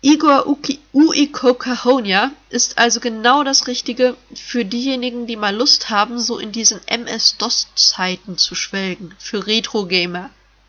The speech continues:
Wer es spielt, darf natürlich keine überragende Grafik oder keinen überragenden Sound erwarten. Dafür ist das Spiel einfach zu alt.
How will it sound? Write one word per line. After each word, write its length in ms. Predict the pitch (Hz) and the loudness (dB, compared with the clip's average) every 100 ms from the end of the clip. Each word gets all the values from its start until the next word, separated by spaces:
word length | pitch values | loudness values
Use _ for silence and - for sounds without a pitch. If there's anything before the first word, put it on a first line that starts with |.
| _ _ _ _ _ _ _ _ _ _ _ _ _ _ _ _ _ _ _ _ _ _ _ _ _ _ _ _ | _ _ _ _ _ _ _ _ _ _ _ _ _ _ _ _ _ _ _ _ _ _ _ _ _ _ _ _
Wer 480 | 190 196 240 254 - | 0 6 6 6 4
es 160 | - - | 2 2
spielt, 560 | - 226 254 262 - | 0 0 2 2 2
darf 160 | 214 220 | 0 0
natürlich 400 | 208 233 202 - | -6 -6 -10 -4
keine 260 | 226 214 | 0 0
überragende 600 | 214 190 196 190 190 190 | -2 -8 -4 -2 -2 -4
Grafik 580 | - 196 185 220 269 262 | -4 2 4 4 0 -4
oder 160 | 190 202 | -6 -10
keinen 360 | - 202 208 | -2 -2 -2
überragenden 680 | 220 214 196 185 185 196 196 | -6 -6 -4 -2 -4 -4 -2
Sound 400 | - 202 202 214 | -2 0 -4 -6
erwarten. 460 | 185 180 156 156 170 | -10 -8 -8 -8 -8
Dafür 340 | 180 - - | -8 -8 -8
ist 160 | 196 185 | -6 -4
das 120 | - | -6
Spiel 320 | - 202 214 - | -6 -10 -10 -10
einfach 380 | 175 - - | -10 -10 -10
zu 140 | - - | -8 -8
alt. 380 | - - - - | -10 -12 -14 -20